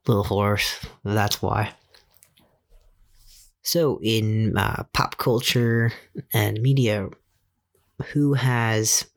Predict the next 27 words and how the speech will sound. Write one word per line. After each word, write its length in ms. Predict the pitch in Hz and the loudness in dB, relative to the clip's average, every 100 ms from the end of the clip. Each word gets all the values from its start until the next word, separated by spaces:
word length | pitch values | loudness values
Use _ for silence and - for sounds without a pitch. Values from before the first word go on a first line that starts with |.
| - | -8
who 140 | 160 | -2
has 180 | 156 135 | 0 2
seen 520 | - 131 123 120 117 | 0 0 0 -2 -2
the 100 | 107 | 0
new 240 | 113 117 120 | 2 2 2
movie 520 | 117 107 107 104 104 | 2 2 2 2 0
Trans 400 | - 120 107 107 | 0 2 2 2
Military? 580 | 107 98 101 - 95 107 - - - - - - - _ _ | 2 2 2 0 0 0 -4 -16 -16 -20 -20 -20 -20 _ _
Now, 160 | 107 110 | -4 0
this 120 | 120 | 2
was, 200 | 127 113 | 2 2
uh, 140 | 113 110 | 2 2
directed 320 | 120 113 110 | 0 0 0
by 140 | 104 | 0
Gabrielle 500 | 110 107 117 123 113 | 2 0 2 2 2
Silverman 460 | - - 113 117 110 | 0 0 2 2 2
and 120 | 101 | 0
Fiona 320 | - 101 98 | 0 0 0
Dawson, 680 | 98 101 104 - 117 113 107 | -2 -2 0 -2 0 0 -2
and 100 | - 101 | -4 -4
it 60 | |
came 280 | - - 110 | -2 0 2
out, 340 | 110 104 95 - - - - _ _ - | 2 2 -2 -10 -20 -20 -20 _ _ -4
um, 400 | - - - - _ _ _ _ _ _ | -2 0 -2 -4 _ _ _ _ _ _
this 260 | - 117 | -2 0
last 380 | 117 110 107 - | 2 0 0 -2
year 500 | 113 110 110 107 104 | 0 2 2 2 0